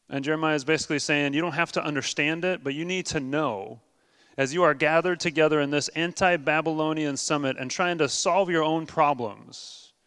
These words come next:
you need to know that God's desire for you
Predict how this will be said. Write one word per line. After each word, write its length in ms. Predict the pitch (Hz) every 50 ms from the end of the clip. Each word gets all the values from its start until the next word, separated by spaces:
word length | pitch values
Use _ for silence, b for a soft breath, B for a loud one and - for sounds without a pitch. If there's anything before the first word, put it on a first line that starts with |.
| b b b b b -
you 80 | 170
need 180 | 185 208 196 180
to 120 | - 170 156
know 480 | 151 160 160 156 151 143 135 127 127
that 380 | 123 135 135 - - - - -
God's 320 | 151 147 165 180 156 139
desire 580 | 135 147 143 123 120 147 143 151 151 123 117 110
for 320 | - - - 127 113 113
you 500 | 110 104 101 98 98 98 117 147 151 147